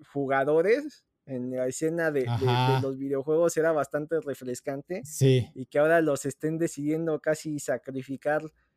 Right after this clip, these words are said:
Speaker 1: por, por unas monedas, pues parece un paso hacia atrás.
Speaker 2: Sí, sí, porque bien lo decías con el caso de lol. lol sí tiene su lore y a algunas personas les encantan algunos personajes por su historia, bla, bla, bla, ¿no?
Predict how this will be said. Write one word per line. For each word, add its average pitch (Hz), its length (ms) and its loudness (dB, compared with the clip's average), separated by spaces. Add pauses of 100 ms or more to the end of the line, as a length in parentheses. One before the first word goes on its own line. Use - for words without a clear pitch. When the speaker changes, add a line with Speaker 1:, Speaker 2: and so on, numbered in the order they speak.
(260)
Speaker 1:
por, 135 260 -6
por 135 240 -4
unas 156 400 -2
monedas, 156 500 -2
pues 139 200 -10
parece 139 540 -2
un 147 160 -6
paso 143 340 -2
hacia 127 220 -6
atrás. 123 440 -8 (180)
Speaker 2:
Sí, 190 380 4
sí, - 200 2
porque 165 400 0
bien 190 220 2
lo 233 120 -4
decías 156 380 0
con 139 240 0
el 139 120 -2
caso 165 240 -2
de 131 120 0
lol. 123 360 -2 (520)
lol 277 400 4
sí 277 140 2
tiene 240 280 0
su 170 140 2
lore 156 420 4
y 147 40 2
a - 20 2
algunas 151 360 4
personas 143 460 0
les 127 160 -4
encantan 127 460 -4
algunos 120 320 -6
personajes 117 480 -8
por 123 180 -10
su 139 100 -6
historia, 139 460 -2
bla, 117 140 -6
bla, 101 120 -8
bla, 90 220 -16
¿no? 151 180 -8